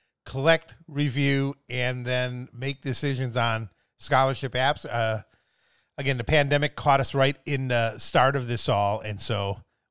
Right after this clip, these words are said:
we put a, a lid on it last year, re-picked it up this year, and we are back to giving out scholarships. Uh, so thank you, Yvonne and Adrian, on that.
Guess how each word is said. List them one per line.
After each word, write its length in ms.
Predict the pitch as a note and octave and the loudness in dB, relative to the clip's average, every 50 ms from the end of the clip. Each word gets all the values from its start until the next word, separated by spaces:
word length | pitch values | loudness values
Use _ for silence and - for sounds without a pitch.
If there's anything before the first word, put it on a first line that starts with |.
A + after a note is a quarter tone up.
| _ - | _ -10
we 100 | A#2+ A2 | -10 -6
put 200 | - - C3+ A#2 | -2 0 0 2
a, 220 | A#2 A2+ A2 G#2+ - | 2 2 0 -2 -4
a 300 | - G2+ G#2 F#2+ G#2 G2+ | -4 -4 -4 -4 -4 -6
lid 260 | G2 A2+ C3+ C3+ B2 | -4 -2 -2 0 0
on 200 | A2 G#2+ G#2+ A2+ | 0 0 -2 -4
it 140 | A2+ A2 G#2+ | -6 -6 -4
last 380 | A2+ A2 B2+ A2+ G2+ - - | 0 0 2 2 0 -2 -4
year, 260 | B2 A2+ G#2 G2+ G#2 _ _ _ _ _ _ _ | -4 -4 -4 -6 -8 _ _ _ _ _ _ _
re-picked 540 | G#2+ G#2 A#2 C3 D#3+ D#3+ - D#3+ D#3+ - - | -14 -6 -4 -2 -2 0 2 0 0 2 2
it 100 | D#3 D3+ | 6 6
up 140 | D#3 D3+ - | 6 4 4
this 260 | B2+ B2+ A#2+ - - | 0 -2 -2 -2 -2
year, 240 | B2+ A#2+ A#2+ A#2 A#2 | -2 -2 -2 -2 -2
and 400 | G#2 A2 A2+ A2 A2 G#2+ G#2+ - _ _ _ | -2 -2 -2 -2 -2 -4 -8 -14 _ _ _
we 160 | - A#2 A2 A2+ | -10 -6 -4 -2
are 140 | A2+ G#2+ | -2 -2
back 440 | G#2 G2+ G2+ A#2 A2 G2+ - _ _ | -4 -4 -2 -2 -2 -2 -2 _ _
to 100 | - A#2+ | -14 -12
giving 340 | A2 G#2 A2 G#2+ G#2+ G#2+ G2 | -8 -4 -4 -2 -2 -2 -4
out 200 | G2 G2 F#2+ - | -4 -4 -4 -6
scholarships. 840 | - - - E2+ E2+ E2+ F2 F2+ - - E2+ - - - - - - _ _ _ _ _ _ _ _ _ _ - | -8 -6 -4 -2 -2 -2 -4 -6 -8 -10 -14 -18 -16 -12 -12 -12 -14 _ _ _ _ _ _ _ _ _ _ -10
Uh, 300 | F#2+ F2+ F2+ F2+ F2+ F2+ | -6 -6 -4 -4 -4 -4
so 200 | - - G#2 F#2 | -4 -4 -4 -4
thank 340 | - - C#3 C3 C3 A2+ | -2 -2 -2 -2 -2 -4
you, 140 | A2 G2+ G2+ | -6 -8 -6
Yvonne 340 | G2+ G2+ G#2 G2+ G2 G2 G2 | -6 -4 -4 -4 -4 -4 -6
and 100 | F#2+ G2+ | -6 -8
Adrian, 360 | G2+ G2+ G#2+ G#2+ A2 G#2 G2 | -6 -6 -6 -6 -6 -6 -6
on 160 | F2 E2 F2+ | -6 -8 -6
that. 260 | G#2 A#2+ B2+ B2+ - | -4 -2 -2 -2 -4